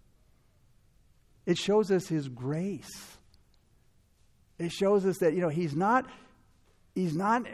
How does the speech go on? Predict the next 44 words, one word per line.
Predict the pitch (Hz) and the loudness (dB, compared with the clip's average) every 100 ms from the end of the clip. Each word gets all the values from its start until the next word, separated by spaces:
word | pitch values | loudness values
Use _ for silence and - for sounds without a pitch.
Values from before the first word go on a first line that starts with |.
| - | -12
excited | 135 147 - 185 180 170 160 | -10 -8 -2 2 4 4 2
about | 147 156 127 | 4 4 4
wiping | 123 156 151 151 143 | 2 2 2 0 2
out | 147 135 139 | 2 0 -2
the | |
wicked. | 139 143 131 131 | -2 0 0 -2
It, | 123 180 | 0 2
it, | 196 185 - | 2 0 2
it, | 185 - - | 0 0 -6
it, | 170 - | -8 -4
He | 190 | 0
doesn't | 165 226 220 | 4 4 4
get | 208 226 | 4 4
any | 220 214 | 4 0
pleasure, | - 220 262 247 | 2 6 8 6
the | 196 185 | 4 2
Scripture | - 185 - 175 | 0 -2 0 -2
says, | - 156 - - | 2 2 0 -8
of | - 147 | -2 0
wiping | 143 180 175 165 | 4 4 4 2
out | 165 156 151 | 4 2 2
the | |
wicked. | 151 156 147 147 127 - | 0 2 2 0 -4 -2
He's | 190 165 | -2 2
not | 220 214 185 | 4 2 2
willing | 196 254 285 254 | 4 6 6 6
that | 214 | 4
any | - 190 180 | 2 0 2
man | 170 165 160 | 2 4 2
should | 151 165 147 | 0 -2 -2
perish, | 170 160 143 127 110 - - - _ _ _ _ | 0 2 2 2 -4 -10 -18 -20 _ _ _ _
but | 147 | -2
that | 160 - | -2 -2
all | 208 220 202 | 0 2 2
should | 185 156 | 2 -2
come | 185 170 - - | 0 0 -2 -10
to | - 208 | -6 -2
everlasting | 165 151 143 151 147 160 147 | 0 2 0 -2 -2 -2 0
life | 147 135 | 0 -2
through | - 143 | -4 -2
His | 143 - | -2 -2
Son, | 156 139 | -2 -2
Jesus | 135 139 123 131 | -4 -6 -6 -10
Christ. | - 139 120 107 - - | -10 -8 -8 -8 -12 -20